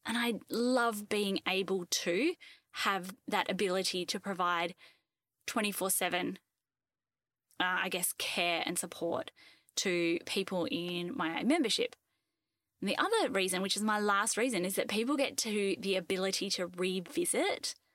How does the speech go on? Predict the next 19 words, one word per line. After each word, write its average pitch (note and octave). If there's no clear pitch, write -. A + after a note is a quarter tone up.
stuff. -
So -
you C#4
get, -
th-, -
there's F#3+
access -
to G3+
worksheets, A3
there's F#3+
access -
to F#3+
presentations, A#3
there's G3
access -
to F#3+
classes, C#4
to A3+
meditations. B3